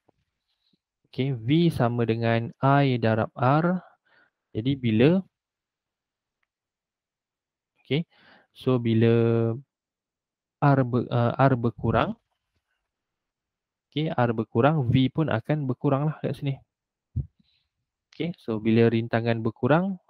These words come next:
uh, voltmeter pun akan berkurang.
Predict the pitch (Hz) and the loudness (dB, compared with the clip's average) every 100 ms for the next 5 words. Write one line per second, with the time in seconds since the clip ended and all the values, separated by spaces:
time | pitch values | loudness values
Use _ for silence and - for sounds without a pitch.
0 | - 117 113 113 110 123 120 117 - 147 | -6 -2 -2 -2 -2 -2 -2 -8 -2 -2
1 | 147 170 156 113 - 165 202 _ _ _ | 0 -4 -2 -4 -2 -2 -2 _ _ _
2 | _ _ _ _ 110 127 170 - _ _ | _ _ _ _ -2 0 0 -2 _ _
3 | _ _ _ _ _ 127 117 107 104 101 | _ _ _ _ _ 0 2 2 0 -4
4 | 101 | -8